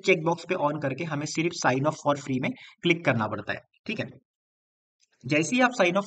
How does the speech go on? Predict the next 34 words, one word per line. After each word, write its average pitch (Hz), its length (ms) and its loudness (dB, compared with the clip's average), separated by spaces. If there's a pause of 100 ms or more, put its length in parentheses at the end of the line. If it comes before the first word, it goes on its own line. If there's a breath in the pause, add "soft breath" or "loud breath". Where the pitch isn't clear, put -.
for 196 80 8
free 165 300 0
के 175 60 2
ऊपर 175 220 2
क्लिक 180 340 2
करते 135 220 0
हो, 214 160 0 (260 loud breath)
उसके 165 200 2
बाद 240 220 6
में 214 80 2
आपको 190 220 2
ship 196 240 0
rocket 185 280 4
बोलता 131 260 0
है 185 60 0
कि 190 100 -8
भाई 151 220 0 (120)
आप 156 200 12 (100)
आपका 143 300 4
जो 151 140 0
है 190 120 0
mobile 151 480 4
number 139 260 2
डालो, - 280 -4 (100)
ठीक 202 140 -2
है। 117 60 -2 (340 loud breath)
So 160 80 6
mobile 208 300 6
number 214 260 2
यहाँ 185 160 4
पर 180 120 0
आपको 175 260 0
प-, 151 260 -6
अ, 120 240 2